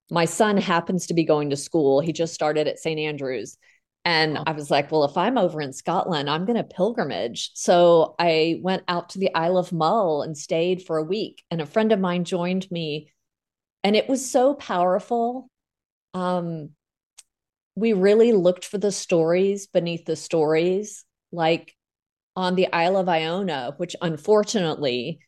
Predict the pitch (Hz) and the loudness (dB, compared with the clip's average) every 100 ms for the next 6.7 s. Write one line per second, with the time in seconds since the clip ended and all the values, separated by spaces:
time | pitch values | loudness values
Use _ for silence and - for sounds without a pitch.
0 | _ _ _ _ _ _ _ _ _ 202 | _ _ _ _ _ _ _ _ _ 2
1 | 165 170 160 156 156 143 156 147 - 156 | 2 0 2 2 2 2 2 2 -2 -2
2 | 151 147 160 143 - - 196 - - 165 | -2 -2 0 -2 -4 0 0 0 -4 -4
3 | 147 147 139 185 196 190 190 185 160 160 | -4 -8 -4 -4 -2 -4 -2 -2 -2 -2
4 | 160 160 160 143 123 101 175 139 110 101 | -2 -2 -2 -4 -6 -12 -10 -10 -8 -8
5 | 143 _ - 147 117 147 _ - 226 214 | -10 _ 2 4 4 0 _ 2 6 8
6 | 202 196 202 185 175 175 | 8 8 6 6 4 2